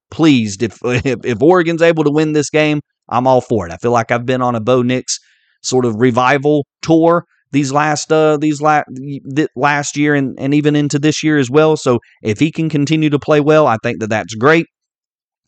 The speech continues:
I hope that he does, even if they do lose this ball game and Washington wins it.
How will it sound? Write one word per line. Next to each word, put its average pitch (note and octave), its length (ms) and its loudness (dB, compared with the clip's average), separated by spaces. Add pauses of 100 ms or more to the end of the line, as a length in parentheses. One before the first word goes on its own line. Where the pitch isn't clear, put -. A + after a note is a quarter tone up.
(160)
I G2 120 -4
hope C3 200 0
that A2+ 120 -2
he A2+ 80 0
does, C3 380 2
even B2+ 260 0
if C3 140 0
they D3+ 140 2
do D3 180 4
lose C#3+ 320 4
this D3 180 -2
ball C#3+ 240 4
game C#3+ 220 -2
and B2+ 100 -4
Washington C3+ 560 -2
wins D3+ 240 0
it. D#3 120 0